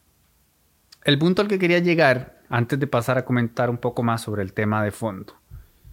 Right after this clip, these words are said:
es que la situación requiere lo mejor de nosotros y lo mejor de nosotros evidentemente no es ir de forma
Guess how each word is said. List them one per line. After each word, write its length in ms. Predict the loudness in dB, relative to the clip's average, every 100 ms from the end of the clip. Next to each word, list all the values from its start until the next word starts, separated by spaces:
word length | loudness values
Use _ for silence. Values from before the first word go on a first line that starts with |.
| -20 _ -20 -20 -20 _ -6
es 240 | -6 -4
que 480 | -2 2 2 -2 _ _ _ _ _ _ _ _ _ _ _ -20 _ _ _ _ -20 -10 0
la 260 | 2 2
situación 420 | 2 -2 0 0
requiere 320 | 0 0 0 2
lo 80 |
mejor 280 | 2 0 0
de 100 | 0
nosotros 420 | 0 -2 -4 -4
y 20 | -2
lo 80 |
mejor 260 | -2 0 0
de 100 | 0
nosotros 460 | 0 -4 -4 -2 0
evidentemente 840 | 0 2 0 0 2 2 0 0
no 260 | 2 2 2
es 260 | 0 0
ir 320 | 0 0 -2 -10 -8
de 100 | -6
forma 680 | -2 0 2 2 0 -4